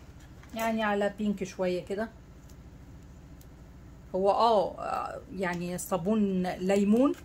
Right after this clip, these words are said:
بس انا حابة فيه يعني لون مختلف شوية. وطبعا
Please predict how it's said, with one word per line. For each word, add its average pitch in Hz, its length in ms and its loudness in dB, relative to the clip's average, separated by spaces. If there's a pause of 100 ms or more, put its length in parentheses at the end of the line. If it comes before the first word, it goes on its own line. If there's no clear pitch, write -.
(920)
بس 196 200 -2
انا 214 140 0
حابة 185 360 -4
فيه 185 260 -4
يعني 175 300 -4 (880)
لون 196 240 4
مختلف 190 420 0
شوية. 214 460 0 (3750)
وطبعا 214 720 4